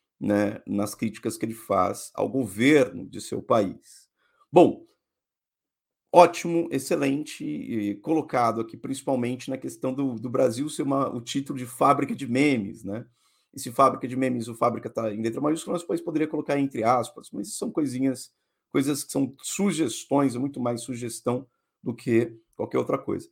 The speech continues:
E ela se posiciona, né? Que, ah, se posiciona, no, eu gostei do último parágrafo, que é a conclusão, que é uma,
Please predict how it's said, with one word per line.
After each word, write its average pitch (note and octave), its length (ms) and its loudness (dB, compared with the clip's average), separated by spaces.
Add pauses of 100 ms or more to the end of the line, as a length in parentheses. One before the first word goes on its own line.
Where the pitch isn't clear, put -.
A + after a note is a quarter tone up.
(340)
E - 60 4
ela B3 100 12
se B3+ 120 -2
posiciona, A3+ 720 2
né? B2 240 -6 (580)
Que, C#3+ 760 -2
ah, A2 720 0
se - 120 -10
posiciona, A3+ 460 -2
no, A2 360 -6
eu A2 60 -6
gostei C#3 380 -2
do F3+ 100 -4
último C3+ 260 -6
parágrafo, B2 720 -2 (140)
que - 80 -6
é G#2 40 -2
a G2+ 60 -2
conclusão, B2 720 -2 (600)
que - 60 2
é F3+ 40 8
uma, G3+ 180 0